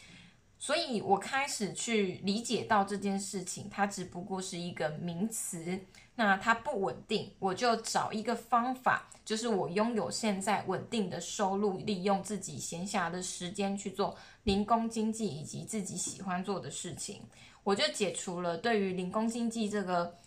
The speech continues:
观念的，嗯，误解。可是呢，这时候又有一个问题来了，就是我不知道，我不知道自己到底有没有这个能力，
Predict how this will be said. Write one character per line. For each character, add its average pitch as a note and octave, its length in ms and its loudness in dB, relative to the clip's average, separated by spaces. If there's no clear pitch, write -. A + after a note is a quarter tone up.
观 A#3+ 340 4
念 B3+ 300 -2
的， E3+ 460 6
嗯， D#3+ 640 0
误 D4 260 2
解。 - 360 -4
可 A#3 140 0
是 E4+ 220 2
呢， C4+ 260 6
这 D#4+ 120 -2
时 G#3+ 180 2
候 B3+ 200 6
又 B3+ 60 2
有 G3 140 6
一 F#3 80 2
个 F#3+ 120 2
问 G#3 240 6
题 - 240 -8
来 - 200 -4
了， - 220 -6
就 A#3+ 140 -2
是 A#3 300 0
我 G3+ 100 4
不 B3 180 0
知 C4 200 -2
道， A3 280 8
我 G3+ 120 6
不 - 180 -4
知 C#4+ 160 -4
道 C4+ 180 8
自 B3+ 160 -2
己 E3+ 220 -6
到 A3+ 180 6
底 D#3+ 180 -6
有 E3 120 -2
没 E3+ 140 0
有 F#3 160 2
这 C#3 100 -4
个 F3 100 -2
能 E3+ 400 -4
力， - 180 -10